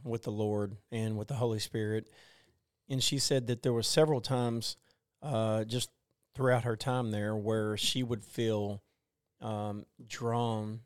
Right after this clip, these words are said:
and feel, uh, like she needed to go up and, and talk to somebody, a complete stranger that she didn't even know, and pray for 'em. And she would feel God, you know, and she's, like, almost audibly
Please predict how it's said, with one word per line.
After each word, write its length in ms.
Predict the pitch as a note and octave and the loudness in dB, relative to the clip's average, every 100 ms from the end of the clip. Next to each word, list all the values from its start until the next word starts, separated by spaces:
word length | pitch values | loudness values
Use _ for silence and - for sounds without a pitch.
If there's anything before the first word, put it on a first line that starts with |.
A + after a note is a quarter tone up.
| - | -10
and 200 | A2+ G#2+ | -8 -6
feel, 420 | - A#2+ A2+ A2 | 0 2 2 0
uh, 300 | - A2+ G#2+ | 0 0 0
like 260 | A2 A2 - | 0 -2 -2
she 580 | - - B2 A#2 A2+ A2+ _ _ _ _ | -2 -2 -2 -2 -4 -8 _ _ _ _
needed 220 | C3+ B2+ | -4 -4
to 40 | A#2 | 0
go 200 | A#2+ A2+ | 2 2
up 120 | A2 | 0
and, 200 | A2 A2+ | -4 -4
and 140 | B2 - | -6 -2
talk 220 | B2 - | -2 -2
to 80 | - | -4
somebody, 440 | - A2+ A2+ A2+ | -2 -2 0 0
a 100 | A2 | -4
complete 380 | - B2+ B2+ A#2+ | -6 -6 -4 -4
stranger 520 | - A#2 A2+ G#2+ A2 | -4 -2 0 -2 -4
that 120 | G#2 | -2
she 120 | - A#2 | -4 -4
didn't 140 | A#2 | -4
even 140 | A2 | -4
know, 260 | G#2+ G#2+ G#2+ | -4 -4 -4
and 120 | A2+ | -4
pray 220 | - D#3+ | 4 4
for 260 | D#3+ F#2+ E2+ | 4 -6 -10
'em. 120 | F2 - _ _ _ _ | -12 -18 _ _ _ _
And 80 | B2+ | -2
she 160 | - C#3 | 0 0
would 160 | B2+ | -2
feel 200 | - D3 | 2 2
God, 420 | C3+ B2 B2 A#2+ A#2 _ - | 2 2 2 2 -4 _ -14
you 120 | B2 | -6
know, 300 | A2 A2 A2+ | -4 -2 -4
and 320 | A#2 A#2 A2 - | -4 -6 -6 -8
she's, 340 | - - B2+ B2+ | -4 -2 -2 0
like, 180 | A#2+ - | 0 0
almost 300 | C3 B2+ - | 0 0 0
audibly 640 | A#2 A#2+ A#2 A2 A2+ G#2 | 2 2 2 4 4 2